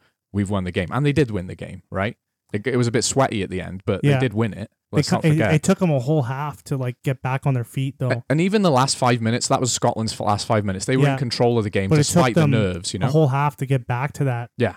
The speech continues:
Speaker 2: that
Speaker 1: totally.
Speaker 2: part of their game.
Speaker 1: Yeah. So, no, you know what? I should say, like, fair play to them, right? They still look a good side. They can s-, if they can not crumble,
Speaker 2: They're
Speaker 1: then they'll be all right, you know?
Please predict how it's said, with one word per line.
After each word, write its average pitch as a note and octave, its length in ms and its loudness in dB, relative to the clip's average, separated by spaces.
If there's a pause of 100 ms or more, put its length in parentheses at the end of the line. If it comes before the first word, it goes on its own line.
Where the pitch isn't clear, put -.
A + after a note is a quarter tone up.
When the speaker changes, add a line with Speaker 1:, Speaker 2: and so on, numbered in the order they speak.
(260)
Speaker 2:
that C3+ 100 2
Speaker 1:
totally. G#2 200 0
Speaker 2:
part C#3 180 4
of C3 60 0
their B2+ 140 0
game. B2+ 340 2
Speaker 1:
Yeah. G2+ 300 -4
So, D3 160 0
no, E3+ 80 2
you D3+ 100 2
know D3 120 2
what? F3 180 2
I C#3+ 40 4
should D3+ 200 -4
say, A#2+ 140 0
like, A2 140 -2
fair B2+ 180 0
play A#2 200 -2
to - 140 -10
them, F#2 200 -10
right? G#2+ 240 -2
They A2 120 0
still C#3+ 240 0
look C#3+ 180 -2
a B2 60 -2
good A2+ 180 -2
side. G#2+ 420 -4 (520)
They A#2 100 0
can B2+ 160 -4
s-, - 260 -6
if - 120 -4
they B2+ 100 0
can A#2+ 160 -4
not B2 240 0 (360)
crumble, B2 580 0 (1200)
Speaker 2:
They're D#3 200 6
Speaker 1:
then D#3+ 100 6
they'll D#3 100 2
be A2+ 140 4
all G#2+ 120 4
right, F#2 220 0
you - 80 -10
know? G2+ 160 -4